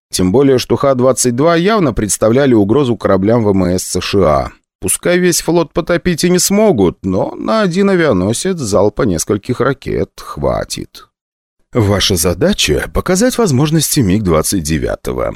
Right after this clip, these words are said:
Ракеты — часть демонстрации. Не думайте, что вам не предстоит вновь встретиться с Хорнетами или Томкэтами».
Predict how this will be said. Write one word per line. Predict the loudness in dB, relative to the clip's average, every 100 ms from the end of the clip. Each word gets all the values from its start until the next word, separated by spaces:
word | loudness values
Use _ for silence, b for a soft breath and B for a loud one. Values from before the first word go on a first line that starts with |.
| -4
Ракеты — | 0 2 2 0 2 2 0
часть | 0 0 0
демонстрации. | -2 -2 -2 -2 -2 -2 -2 -2 -4 -6 -4
Не | 0 4
думайте, | 4 2 0 -2
что | 2 2
вам | 4
не | 2
предстоит | 0 -2 0 2 2 2
вновь | 0 0
встретиться | 0 -2 0 -2 -4 -4
с | 0
Хорнетами | 0 0 0 0 2 2
или | 4 4 2
Томкэтами». | 0 0 -2 -2 -8 -6 -8 -8 -12